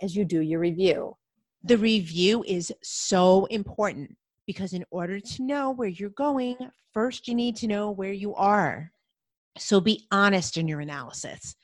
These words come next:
Speaker 2: It's not good or bad, it's information.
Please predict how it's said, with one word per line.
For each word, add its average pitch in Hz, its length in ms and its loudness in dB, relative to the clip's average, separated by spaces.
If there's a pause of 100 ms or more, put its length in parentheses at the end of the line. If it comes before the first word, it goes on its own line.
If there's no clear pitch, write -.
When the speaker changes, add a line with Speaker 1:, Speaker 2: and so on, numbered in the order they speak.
(400)
Speaker 2:
It's 214 240 0
not 185 340 2
good 262 140 4
or 311 80 4
bad, 196 500 4
it's 180 280 -6
information. 185 840 0